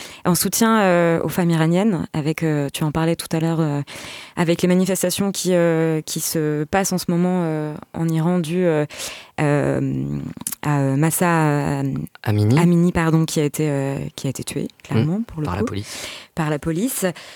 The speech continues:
Speaker 1: Euh, donc, il y a un rassemblement de soutien qui, euh, qui se passe, euh, le deux octobre à dix heures trente.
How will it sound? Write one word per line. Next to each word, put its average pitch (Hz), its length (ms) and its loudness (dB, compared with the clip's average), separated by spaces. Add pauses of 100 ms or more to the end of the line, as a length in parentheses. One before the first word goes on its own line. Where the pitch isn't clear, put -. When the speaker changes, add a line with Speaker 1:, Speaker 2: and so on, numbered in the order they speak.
(160)
Speaker 1:
Euh, 160 260 4
donc, 156 200 0
il - 20 4
y 165 40 4
a 156 40 4
un 156 40 6
rassemblement 190 460 4
de 185 40 -2
soutien 202 380 0
qui, 180 200 0
euh, 156 300 2
qui - 160 -6
se - 60 -8
passe, 165 300 -2
euh, 151 540 0
le 147 140 0
deux 170 100 2
octobre 165 360 0
à 160 40 0
dix 147 200 -2
heures 151 120 -4
trente. 233 360 -2